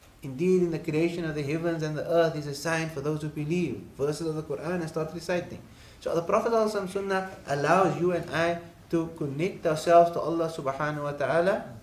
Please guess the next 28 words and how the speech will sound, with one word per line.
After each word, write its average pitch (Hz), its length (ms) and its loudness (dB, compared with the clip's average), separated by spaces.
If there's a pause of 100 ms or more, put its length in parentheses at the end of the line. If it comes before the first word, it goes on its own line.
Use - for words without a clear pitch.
throughout 160 400 2
the 131 80 -2
day. - 160 -6 (880)
That's 180 160 2
the 220 80 8
one 170 240 4
thing. - 120 -8 (680)
Another 214 400 6
thing 220 320 -2 (800)
that, 165 340 2
that, 151 200 0 (200)
you 165 100 -2
know, 180 140 2
just 180 240 0 (260)
appeared 175 380 0
to 175 80 -2
me 160 120 -4
now 147 280 -2 (340)
with 139 200 -4
regard 151 420 4
to - 60 -12
the 151 60 -6
state 156 320 0
of 151 120 -4
Rasul 147 320 -4
sallallahu 147 480 2
alaihi 135 160 0
wasallam. 120 400 -4